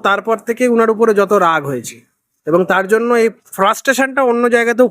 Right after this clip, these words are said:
ফুটে উঠছে যে পঁয়ষট্টি বছরের লোকটাকে কেন বিয়ে করলো, আমার তিন বছর বেশি বলে আমাকে, আমাকে এইভাবে ব্ল্যাটেন্ট রিজেকশন করলো।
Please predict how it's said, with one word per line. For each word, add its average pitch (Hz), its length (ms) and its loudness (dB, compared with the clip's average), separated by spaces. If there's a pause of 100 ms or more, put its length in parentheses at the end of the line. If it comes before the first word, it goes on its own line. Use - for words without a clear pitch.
ফুটে 190 280 2
উঠছে - 260 -16 (1040)
যে 185 120 0
পঁয়ষট্টি 285 460 2
বছরের 277 360 2
লোকটাকে 254 360 -2
কেন 226 120 2 (100)
বিয়ে 190 200 4
করলো, 175 220 4
আমার 196 180 -4
তিন 214 180 0
বছর 214 260 0
বেশি 208 220 0
বলে 151 160 -2 (640)
আমাকে, 180 220 2 (120)
আমাকে 190 280 -2
এইভাবে 202 240 0 (120)
ব্ল্যাটেন্ট 180 340 0
রিজেকশন 196 340 -2 (100)
করলো। 160 240 0